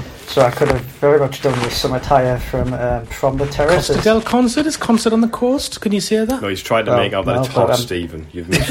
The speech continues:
Speaker 3: the,
Speaker 1: <laughs> Being
Speaker 3: you've missed the
Speaker 1: sarcastic.
Speaker 3: joke.
Speaker 2: No, I get that, but, you know, works for Costa del Seaburn
Speaker 1: All right.
Speaker 2: 'cause it's on the coast.
Speaker 1: Okay, well, I don't know, the desert of Concert, will that do?
Speaker 3: <laughs> Yeah.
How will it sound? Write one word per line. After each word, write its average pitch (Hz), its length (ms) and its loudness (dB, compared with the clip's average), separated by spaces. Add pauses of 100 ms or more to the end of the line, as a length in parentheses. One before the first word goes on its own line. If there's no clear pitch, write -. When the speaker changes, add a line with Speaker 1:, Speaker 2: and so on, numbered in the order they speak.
Speaker 3:
the, 87 260 -2
Speaker 1:
<laughs> - 20 -
Being 165 120 4
Speaker 3:
you've - 100 0
missed - 80 0
the 165 60 8
Speaker 1:
sarcastic. 127 560 2
Speaker 3:
joke. - 80 -12 (140)
Speaker 2:
No, 180 120 4
I 175 140 2
get 175 240 0
that, 165 240 0
but, 147 180 0
you 151 120 0
know, 131 100 4
works 147 320 2
for - 80 -2
Costa - 280 -6
del 127 160 2
Seaburn 139 380 0
Speaker 1:
All 185 120 8
right. 147 160 8
Speaker 2:
'cause 123 80 0
it's 113 120 -8
on 120 80 0
the 113 80 -4
coast. 147 360 2
Speaker 1:
Okay, 143 180 2
well, 151 220 -2 (100)
I 175 80 2
don't 165 100 2
know, 139 160 2
the 147 140 0
desert 165 420 4
of 143 140 -4
Concert, 151 420 0
will 135 140 2
that 143 180 2
do? 151 100 4
Speaker 3:
<laughs> 175 120 4 (420)
Yeah. 143 340 2